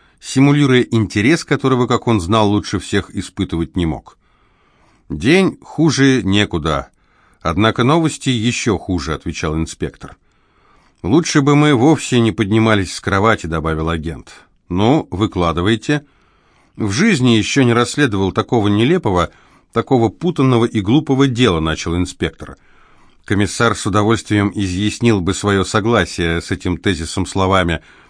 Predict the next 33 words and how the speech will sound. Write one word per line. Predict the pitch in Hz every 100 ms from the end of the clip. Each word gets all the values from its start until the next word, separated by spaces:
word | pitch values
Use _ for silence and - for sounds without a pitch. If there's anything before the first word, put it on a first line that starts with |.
| _
«Эх, | - 123 104
да | 92 -
ты | 104
ведь | 101 -
и | -
половины | 92 104 107 107 113
не | 104
знаешь», | 92 92 120 110 90 -
но | 104 95
предпочёл | 101 90 98 90 104 92
промолчать. | 78 95 98 98 - - - _ _ _ _ _ _ _ _
Инспектор | 107 107 - 170 180 160
продолжал. | 156 143 147 127 90 57 - - _ _
«В | 87 78
десять | 156 196 -
утра | 160 - 107 107 - _ _ _ _ -
я | 110
был | 139 220
на | 156 139
улице, | 190 165 160
где | 107 113
живёт | 101 123 175
бывшая | 98 135 151 - 139
прекрасная | 113 104 117 143 135 117
половина | 107 104 107 143 110
автора | 110 - 110
письма». | 104 92 95 76 - _ _ _ _ _ _
«Прости, | 92 92 - 117
что | -
перебиваю», — | 95 107 98 107 135 117
поспешил | 90 - 92 - 92
вмешаться | 82 92 98 87 -
агент, | 90 85 90 73